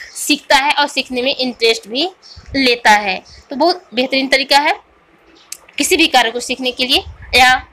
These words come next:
अपने life में किसी भी कार्य को करने के लिए, क्योंकि जैसे आपको किताब पढ़ना है, क्या किताब, पूरी किताब को आप एक ही बार पढ़ लेंगे? छोटे-छोटे पार्ट में divide करेंगे, उनके पाठों को divide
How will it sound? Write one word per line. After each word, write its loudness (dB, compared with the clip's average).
अपने 2
life 4
में -4
किसी -6
भी -8
कार्य 2
को -12
करने -6
के -8
लिए, -6
क्योंकि 2
जैसे 2
आपको 0
किताब 2
पढ़ना -2
है, -8
क्या 0
किताब, 2
पूरी 2
किताब 2
को 0
आप 2
एक -2
ही -2
बार 4
पढ़ 2
लेंगे? -4
छोटे-छोटे -2
पार्ट 2
में -4
divide 2
करेंगे, -2
उनके 0
पाठों 2
को -4
divide 2